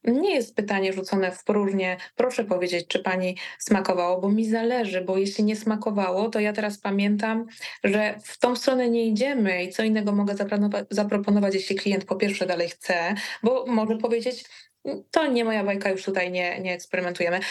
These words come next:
Ale też co innym klientom, którzy mają podobne upodobania, mogę zaproponować.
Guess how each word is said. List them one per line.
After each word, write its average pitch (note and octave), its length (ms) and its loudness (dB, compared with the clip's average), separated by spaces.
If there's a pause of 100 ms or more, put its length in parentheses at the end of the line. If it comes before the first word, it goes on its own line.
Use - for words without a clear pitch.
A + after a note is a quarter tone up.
(180)
Ale A#3+ 160 0
też C#4 260 -2 (180)
co - 300 2
innym D4+ 340 2
klientom, F#3+ 600 -2
którzy G#3 220 0
mają A3 220 2
podobne G#3+ 280 0
upodobania, G3+ 500 -2
mogę F#3 220 0
zaproponować. - 760 -6